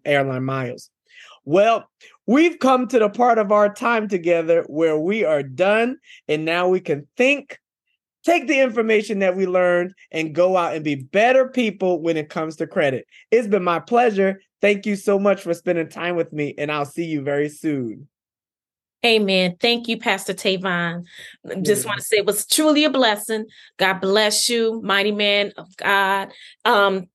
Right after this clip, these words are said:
Speaker 2: that's a lot of information. I wanna say that I just learned about cycle dates with my credit card <laughs> because I was been watching my credit score and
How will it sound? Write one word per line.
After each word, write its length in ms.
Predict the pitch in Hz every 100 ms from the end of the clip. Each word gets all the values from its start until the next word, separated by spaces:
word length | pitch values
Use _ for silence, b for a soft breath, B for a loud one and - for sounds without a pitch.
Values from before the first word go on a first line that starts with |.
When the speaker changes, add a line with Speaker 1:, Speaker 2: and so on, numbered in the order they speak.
| -
Speaker 2:
that's 180 | 240 254
a 60 |
lot 180 | 262 254
of 60 | 247
information. 580 | 247 254 254 240 240 208
I 180 | 233
wanna 200 | 320 277
say 320 | 254 254 233 220
that 240 | 214 202
I 80 | 233
just 260 | 220 226 208
learned 320 | 202 226 226
about 280 | 214 220 208
cycle 420 | 240 220 240 226
dates 320 | 233 226 220
with 160 | 214 190
my 180 | 208
credit 300 | 214 262 240
card 380 | 240 254 233 220 - B B B
<laughs> 1200 | 269 - - - - _ _ _ _ 370 - -
because 320 | 262 262 262
I 80 | 220
was 140 | 226 -
been 160 | - 226 B B -
watching 460 | 233 240 233 247
my 160 | 226 220
credit 340 | - 269 240
score 320 | - - 254 233
and 200 | 202